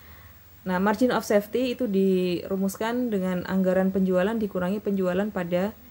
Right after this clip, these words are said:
B E P. Rasionya tinggal dikalikan seratus persen aja.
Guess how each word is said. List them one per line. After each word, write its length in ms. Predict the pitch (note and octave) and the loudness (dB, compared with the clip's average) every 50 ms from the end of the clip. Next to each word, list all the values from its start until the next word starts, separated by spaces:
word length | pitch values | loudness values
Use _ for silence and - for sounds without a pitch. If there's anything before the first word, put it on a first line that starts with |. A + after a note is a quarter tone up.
| - - - - | -20 -20 -8 -6
B 0 | - - | -4 -2
E 60 | F3+ | -2
P. 100 | F3 - F3 E3 D#3+ D#3+ - - - - - - - - - - - - - - - | -2 -2 -2 -2 -2 -4 -8 -12 -20 -20 -20 -20 -20 -20 -20 -20 -20 -20 -20 -4 -2
Rasionya 800 | F#3+ F#3+ F#3+ - G#3 G3 F#3 F3+ F3+ F3+ G3 A3+ B3+ C#4 D4+ D4+ - - - - - - - - _ - - - - - - - | 0 0 0 2 2 2 2 2 0 -2 -2 0 0 0 -2 -4 -6 -14 -20 -20 -20 -20 -20 -20 _ -20 -20 -20 -20 -12 -6 -4
tinggal 200 | F#3 F#3 G3+ G#3 | 0 0 2 2
dikalikan 440 | G#3+ G3+ F#3 F3 F3 F#3 F#3+ G#3 G3+ | 0 0 0 -2 -2 -2 -2 -2 -2
seratus 240 | - G3 F#3 - G3 | -2 -4 -4 -4 -4
persen 320 | - F#3 F#3 - F3+ F3 | -6 -6 -4 -4 -6 -4
aja. 320 | F3 F3 E3+ - E3+ E3+ | -4 -6 -4 -6 -6 -8